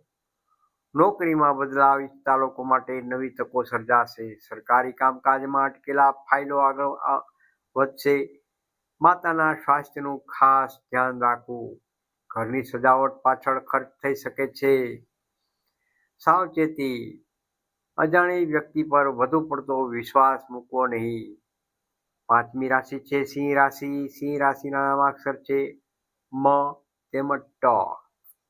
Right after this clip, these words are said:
સિંહ જેવી ગર્જના અને આત્મવિશ્વાસ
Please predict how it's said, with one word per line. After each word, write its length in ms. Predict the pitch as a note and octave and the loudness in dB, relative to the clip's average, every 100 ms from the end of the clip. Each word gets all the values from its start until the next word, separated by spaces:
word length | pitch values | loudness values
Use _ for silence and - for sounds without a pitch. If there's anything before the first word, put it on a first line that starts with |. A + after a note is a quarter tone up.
| _ _ _ _ _ _ _ _ _ _ _ _ | _ _ _ _ _ _ _ _ _ _ _ _
સિંહ 420 | - G3+ G3 F3 A#2+ | -4 0 2 2 2
જેવી 320 | C#3+ D3 C3+ | 0 0 -4
ગર્જના 640 | A#2+ C3+ C3+ C#3+ C#3 C3+ | 0 0 0 0 2 0
અને 180 | C3 B2+ | 0 -2
આત્મવિશ્વાસ 880 | A#2 A#2+ - C3+ C3 - C3 B2 | -2 -2 -2 -2 -2 0 4 4